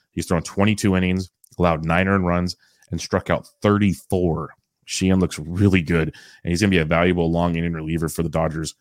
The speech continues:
in the postseason. Make sure to tune into the Plus Pitch podcast with Nick Pollock and read his daily S P Roundup to get caught up on all things starting pitching.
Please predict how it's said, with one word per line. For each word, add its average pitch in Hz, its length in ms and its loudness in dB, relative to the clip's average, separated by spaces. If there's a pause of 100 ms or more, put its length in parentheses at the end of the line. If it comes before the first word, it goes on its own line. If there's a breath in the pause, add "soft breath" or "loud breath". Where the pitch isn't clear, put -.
(160)
in 87 100 0
the 85 80 0
postseason. 80 640 -2 (920)
Make 87 120 -2
sure 107 140 4
to 98 60 4
tune 107 220 4
into 107 120 2
the 87 80 0
Plus 104 220 0
Pitch - 220 -4
podcast 95 380 2
with 85 120 -4
Nick 98 180 0
Pollock 104 280 2
and 87 60 -2
read 92 100 2
his 78 80 -4
daily 90 280 4
S 101 140 -2
P 104 140 2
Roundup 95 440 0
to - 60 -16
get 80 120 -6
caught 85 200 2
up 82 100 -4
on 80 100 -2
all 82 120 0
things 78 360 -8
starting 73 440 -8
pitching. 71 420 -4